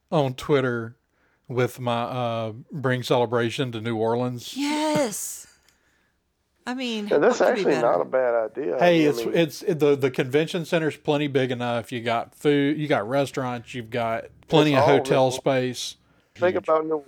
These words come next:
Speaker 3: Orleans. That is, it is one of the last true walking cities in this country.
Speaker 1: Mm-hmm.
Speaker 2: Yep.
Speaker 3: It, everything you just said, that it's right there. You can park, you could get to New Orleans,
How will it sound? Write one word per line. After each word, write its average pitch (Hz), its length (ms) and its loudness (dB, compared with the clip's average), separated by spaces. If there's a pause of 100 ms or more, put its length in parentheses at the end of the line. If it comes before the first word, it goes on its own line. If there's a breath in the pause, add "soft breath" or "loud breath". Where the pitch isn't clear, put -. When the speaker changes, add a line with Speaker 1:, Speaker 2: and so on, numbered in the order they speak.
Speaker 3:
Orleans. 107 440 -6 (220)
That 131 200 2
is, 123 280 0
it 135 180 0
is 135 280 0
one 139 540 0
of 117 360 4 (160)
the 117 160 -4 (680)
last 123 680 2
true 117 440 -6
walking 110 500 -2
cities 104 460 -10
in 107 120 -8
this 107 160 -6
country. 98 440 -4
Speaker 1:
Mm-hmm. 185 160 -6 (240)
Speaker 2:
Yep. 180 280 -12 (520)
Speaker 3:
It, - 280 -2 (320)
everything 143 560 2
you 131 140 -4
just 123 260 0
said, 107 300 2
that 104 140 0
it's 104 160 -2
right 107 240 2
there. 98 400 0 (240)
You 131 160 -4
can 120 180 0
park, 139 380 2
you 139 100 -14
could 123 180 -16
get 139 180 -8
to 170 60 -6
New 175 120 -2
Orleans, 107 520 0